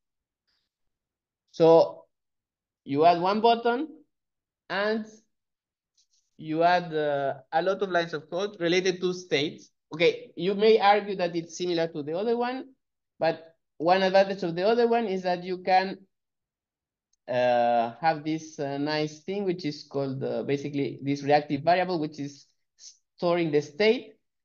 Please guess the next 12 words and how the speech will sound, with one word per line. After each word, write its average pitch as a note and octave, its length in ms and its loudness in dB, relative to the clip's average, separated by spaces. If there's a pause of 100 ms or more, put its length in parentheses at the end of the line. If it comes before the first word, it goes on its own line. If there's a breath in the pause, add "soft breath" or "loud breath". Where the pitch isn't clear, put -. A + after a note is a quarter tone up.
(240)
You D3+ 120 -4
can D#3 200 0
just E3 340 2
set - 340 -2
it. A2 220 -6 (280)
So C3 160 -10
this D#3+ 260 -4
is, D#3+ 300 -8
uh, C3 220 0
something, C#3 540 -4
uh, A2 420 -10 (400)
nice. G#3 500 -2